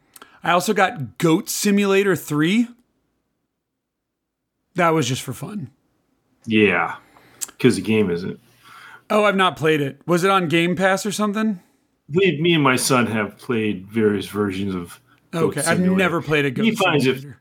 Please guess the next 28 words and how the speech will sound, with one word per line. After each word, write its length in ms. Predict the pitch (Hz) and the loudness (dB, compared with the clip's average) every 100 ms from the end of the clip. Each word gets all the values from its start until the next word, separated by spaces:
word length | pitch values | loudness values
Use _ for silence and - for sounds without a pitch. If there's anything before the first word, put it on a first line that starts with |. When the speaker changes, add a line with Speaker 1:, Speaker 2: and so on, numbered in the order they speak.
| _ | _
Speaker 2:
he 200 | 202 214 | 0 0
finds 280 | 196 156 117 | 2 2 0
it 60 | 110 | -2
fun. 360 | 98 95 110 - _ - | -4 -4 -8 -16 _ -4
Speaker 1:
I 80 | 240 | 0
might 160 | 247 | 0
find 160 | 233 202 | 0 -2
it 60 | |
fun 220 | - 180 151 | 0 -2 0
for 120 | 156 | -2
a 40 | |
minute. 320 | 143 151 143 - _ _ _ _ _ - | 0 0 0 -4 _ _ _ _ _ -4
Um, 240 | 170 156 135 | 0 2 2
Speaker 2:
Yeah. 340 | 117 113 113 - _ _ - _ - | 2 2 -2 -6 _ _ -20 _ -6
Speaker 1:
uh, 180 | 185 196 - _ - | -2 -2 -4 _ -2
and, 380 | 180 180 175 185 | 2 2 0 0
uh, 260 | 175 170 | 0 2
last 280 | 165 190 185 | 2 0 0
but 60 | 196 | -2
not 140 | 185 | 0
least, 220 | 180 170 | -2 0
I 80 | 185 | 0
got 320 | 156 147 - _ _ _ | 2 0 -2 _ _ _
Curse 500 | - - 208 240 - | -12 0 0 2 -2
of 320 | - 196 151 143 | 0 0 0 -2
the 120 | 160 | -2
Sea 500 | - - 233 233 233 | -2 -4 0 2 2
Rats 760 | 165 151 139 139 135 - - | 2 0 -2 -8 -8 -10 -10